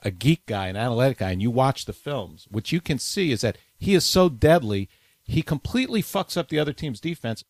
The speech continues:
without the ball in his hand. Like LeBron, he can go stand in the corner. If he decides to take a play off,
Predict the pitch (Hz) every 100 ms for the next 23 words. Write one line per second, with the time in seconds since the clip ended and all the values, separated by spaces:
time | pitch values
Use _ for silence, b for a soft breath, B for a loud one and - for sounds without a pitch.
0 | 104 139 190 214 _ 117 101 98 92 -
1 | 90 85 _ b b b 147 147 156 123
2 | 185 262 180 120 120 - 160 220 247 196
3 | - 170 156 139 120 - 190 147 98 98
4 | 190 180 175 160 147 - - 135 123 143
5 | 101 95 _